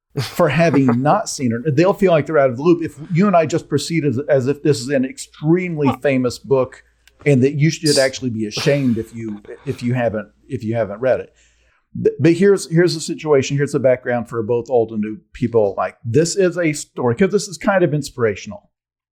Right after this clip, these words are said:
Speaker 1: It's not extremely inspirational. It's kind of inspirational. But this is a book I wrote as a series of blog posts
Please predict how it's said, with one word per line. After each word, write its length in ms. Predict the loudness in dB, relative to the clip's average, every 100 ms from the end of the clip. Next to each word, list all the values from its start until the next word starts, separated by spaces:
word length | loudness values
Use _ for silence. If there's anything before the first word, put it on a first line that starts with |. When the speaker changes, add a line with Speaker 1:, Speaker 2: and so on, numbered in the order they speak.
| _ _ _ _ -20 _ _ _
Speaker 1:
It's 120 | -2
not 180 | 0 0
extremely 720 | -4 -10 -10 -2 4 4 4
inspirational. 720 | 2 0 -2 -2 -2 -10 -14
It's 220 | -14 -18 -20 _ _ _ _ _ _
kind 280 | -2 0 2
of 100 | 0
inspirational. 640 | -4 -12 -16 -14 -14 -14 -2
But 260 | -2 -2 _ _ _ _ _ _
this 320 | -2 0 0 0
is 80 |
a 120 | 0 0
book 380 | 0 0 0 -2
I 160 | 0 2
wrote 300 | 4 2 2
as 160 | -2
a 60 | -6
series 420 | -8 -6 -4 -6
of 180 | -8 -8
blog 420 | 0 2 2 -2
posts 580 | -4 -2 -4 -8 -16